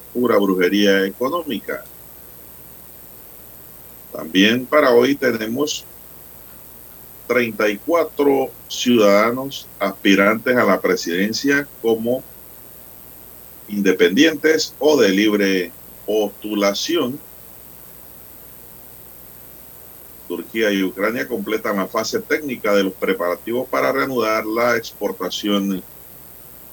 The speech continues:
de grano. También tenemos que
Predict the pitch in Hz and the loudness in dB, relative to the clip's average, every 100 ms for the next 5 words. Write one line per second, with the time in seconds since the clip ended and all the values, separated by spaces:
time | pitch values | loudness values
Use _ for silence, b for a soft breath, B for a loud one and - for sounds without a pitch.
0 | - 104 104 - 147 92 78 - - - | 0 4 4 4 2 0 -8 -14 -20 -20
1 | - - - - - - - - - - | -20 -20 -20 -20 -20 -20 -20 -20 -20 -20
2 | - - - - - - - - - - | -20 -20 -20 -20 -20 -20 -20 -20 -20 -20
3 | - - - - - 165 165 160 170 165 | -20 -20 -20 -20 -8 -4 -2 0 0 -2
4 | 139 143 160 156 - 127 117 110 101 92 | 0 0 -2 -4 -4 -2 0 0 0 -4